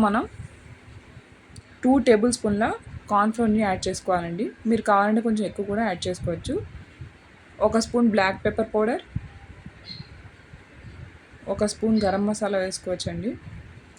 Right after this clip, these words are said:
గరం మసాలా కావాలంటే కొంచెం ఎక్కువ తక్కువ కూడా చేసుకోవచ్చు. ఒక స్పూన్ వరకు చాట్ మసాలా కూడా ఇక్కడ నేను యాడ్ చేశానండి. ఇప్పుడు వీటన్నిటిని చక్కగా స్వీట్ కార్న్‌కి పట్టించాలండి. ఈ విధంగా స్వీట్ కార్న్‌కి పట్టించి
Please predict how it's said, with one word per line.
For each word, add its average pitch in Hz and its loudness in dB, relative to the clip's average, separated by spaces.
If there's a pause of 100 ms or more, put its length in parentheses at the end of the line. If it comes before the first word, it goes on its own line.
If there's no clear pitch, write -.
గరం 202 2
మసాలా 233 0
కావాలంటే 214 -2
కొంచెం 208 -4
ఎక్కువ 190 -2
తక్కువ 185 -10
కూడా 185 -6 (100)
చేసుకోవచ్చు. 175 -6 (680)
ఒక 208 -4
స్పూన్ 226 2
వరకు 214 2
చాట్ 190 2
మసాలా 196 -4
కూడా 208 -4
ఇక్కడ 190 -6
నేను 180 -6
యాడ్ 175 -8
చేశానండి. 185 -6 (920)
ఇప్పుడు 214 6
వీటన్నిటిని 208 2
చక్కగా 196 2 (800)
స్వీట్ 110 0
కార్న్‌కి 101 -2
పట్టించాలండి. 180 -4 (2750)
ఈ 226 2
విధంగా 240 4
స్వీట్ 233 -2
కార్న్‌కి 226 2
పట్టించి 208 -2